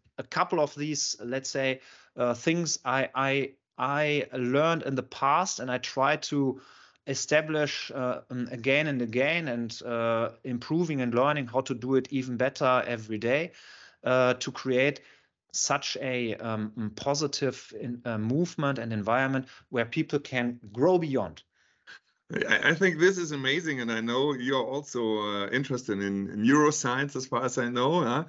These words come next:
Speaker 2: Because, I mean, what you told me right now, I mean, we, we are working with neuroscientists, um,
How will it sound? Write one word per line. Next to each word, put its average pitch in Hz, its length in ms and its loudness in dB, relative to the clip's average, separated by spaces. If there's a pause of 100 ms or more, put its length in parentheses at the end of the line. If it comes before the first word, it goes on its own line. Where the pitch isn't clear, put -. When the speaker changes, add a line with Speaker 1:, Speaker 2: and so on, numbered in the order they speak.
(340)
Speaker 2:
Because, 165 280 6
I 156 120 6
mean, 170 180 0
what 170 160 2
you 165 80 -2
told 165 340 0
me 139 80 -2
right 123 260 2
now, 127 300 -2
I 113 140 -6
mean, 117 200 -2
we, 135 260 -2
we 127 160 0
are 120 60 2
working 113 440 0
with 101 220 -2
neuroscientists, 113 1160 0
um, 98 480 -2